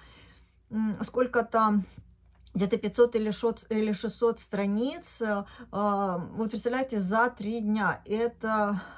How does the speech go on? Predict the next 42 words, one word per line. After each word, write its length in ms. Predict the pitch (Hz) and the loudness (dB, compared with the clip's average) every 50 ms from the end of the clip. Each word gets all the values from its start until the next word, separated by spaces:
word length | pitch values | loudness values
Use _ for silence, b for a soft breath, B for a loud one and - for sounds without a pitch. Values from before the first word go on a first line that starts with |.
| B B - | B B -4
а, 200 | - 202 202 190 - | 0 0 0 2 2
я 160 | 220 226 240 | 8 8 8
ещё 220 | 233 233 - 247 233 | 8 6 2 0 2
и 20 | |
уроки 380 | 233 233 240 247 247 233 - 190 | 4 4 6 6 4 4 2 -4
делала, 340 | 170 151 170 175 165 170 170 | -6 -4 -4 -4 -4 -2 -2
я 120 | 175 190 190 | -2 -4 -4
просто 340 | - 214 208 185 - 214 | -2 -4 -6 -4 -6 -8
помню, 420 | 190 - 220 214 214 208 202 190 190 B B B B B B B B B B B B - | -8 -4 -2 0 0 0 0 -2 -6 B B B B B B B B B B B B -4
м, 380 | 220 226 220 220 214 214 214 | -2 -2 0 0 0 0 0
чтобы 180 | 196 - 226 214 | 0 0 0 0
меня 180 | 226 220 226 220 | 0 0 0 -2
никто 260 | 214 208 - - 208 | -2 -4 -4 -2 -2
не 140 | 208 208 202 | -2 -2 -2
трогал, 440 | - 262 320 370 403 392 - 220 208 | -2 -2 0 0 0 2 2 0 0
вот 120 | 202 190 | 0 -4
это 180 | 196 185 190 190 | -6 -6 -4 -4
уже, 580 | 185 185 180 175 190 190 196 196 190 180 170 170 B B B B _ - | -4 -4 -4 -6 -6 -4 -2 -2 -2 -2 -4 -8 B B B B _ -6
э, 200 | 196 196 196 185 | -4 -2 -2 -2
было 320 | 175 185 214 202 190 180 175 | -2 -2 -2 0 0 0 0
на, 400 | 185 190 190 190 185 185 180 - - | 0 0 0 0 0 0 -2 -4 -4
у, 240 | - 233 247 247 - | -4 -2 -2 -4 -4
э, 300 | - 202 190 147 - - - | -4 -6 -6 -6 -8 -12 -6
на 100 | - 214 | -2 -2
это 140 | 208 190 196 | -2 -2 -4
вот, 320 | 175 170 170 165 - - - - | -6 -6 -8 -8 -12 -16 -12 -10
на 80 | 180 | -6
проспекте 360 | 180 202 196 - 233 214 226 214 | -4 -4 0 0 -2 -2 -2 -6
Шевченко 500 | 214 240 240 - 202 170 170 165 - - | -8 -8 -6 -6 -6 -6 -6 -6 -8 -10
ещё. 320 | - - 170 - - - B B B B B B B B - - | -12 -12 -12 -12 -14 -14 B B B B B B B B -6 -2
Я 120 | 214 233 | -2 0
там 200 | 233 240 233 240 | 2 2 0 2
вниз 280 | 233 247 247 240 214 - | 2 2 4 2 2 0
положила 540 | - 202 202 202 196 190 196 196 190 180 180 | -2 -2 0 0 -2 -2 -4 -4 -4 -4 -6
книгу 420 | - - 311 370 403 381 269 208 196 | -6 -6 -8 -6 -6 -4 -2 -4 -2
и 140 | - 214 202 | -2 -4 -4
делала, 360 | 185 208 220 214 208 202 196 | -2 -2 -2 0 0 -2 -2
типа, 240 | 190 - 185 - 196 | -2 -6 -6 -4 -4
я 240 | 190 190 196 185 180 | -2 -2 0 -2 -2
делаю 420 | 165 175 185 185 175 175 180 180 | -2 -2 -2 -2 -2 -4 -6 -4
уроки, 760 | - 196 208 208 226 254 311 349 349 349 - - 214 190 180 | -2 -2 -2 0 0 0 0 -2 -4 -6 -6 -6 -4 -2 -2
вот, 400 | 175 175 190 190 185 190 190 | -2 -2 -2 -2 -2 -2 -4